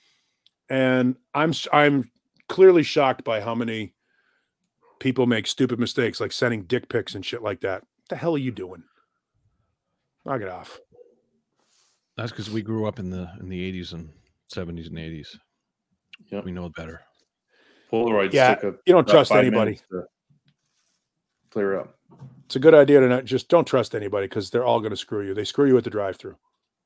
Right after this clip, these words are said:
Speaker 3: Yep.
Speaker 1: Yeah.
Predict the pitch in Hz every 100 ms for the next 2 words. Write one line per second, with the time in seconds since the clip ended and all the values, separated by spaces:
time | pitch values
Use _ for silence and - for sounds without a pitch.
0 | _ _ _ - 101 - _ _ _ _
1 | _ _ _ _ _ _ _ _ _ _
2 | _ _ _ _ _ _ _ _ _ _
3 | _ _ _ _ _ _ _ _ _ _
4 | _ _ 139 123